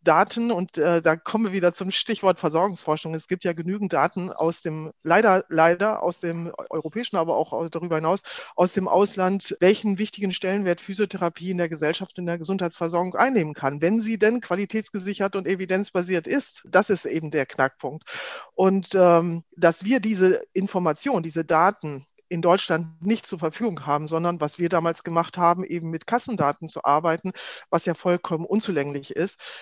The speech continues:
dass wir wirklich zeigen, was für einen tollen Job wir jeden Tag an der Bank machen und was wir für unseren Patienten leisten, wie viel Gewinn an Lebensqualität, wie viel, äh, weniger, äh, A-U-Tage und wie viel weniger Medikamente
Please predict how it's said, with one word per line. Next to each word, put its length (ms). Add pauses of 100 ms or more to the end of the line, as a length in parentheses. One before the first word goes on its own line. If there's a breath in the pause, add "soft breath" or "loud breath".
dass 220
wir 160
wirklich 320
zeigen, 580
was 300
für 160
einen 200
tollen 300
Job 240
wir 80
jeden 260
Tag 220
an 80
der 120
Bank 260
machen 240
und 160
was 240
wir 160
für 160
unseren 320
Patienten 340
leisten, 480
wie 140
viel 220
Gewinn 440
an 140
Lebensqualität, 1000 (380 loud breath)
wie 160
viel, 560
äh, 60
weniger, 1800
äh, 100
A-U-Tage 1080
und 200
wie 80
viel 280
weniger 880
Medikamente 920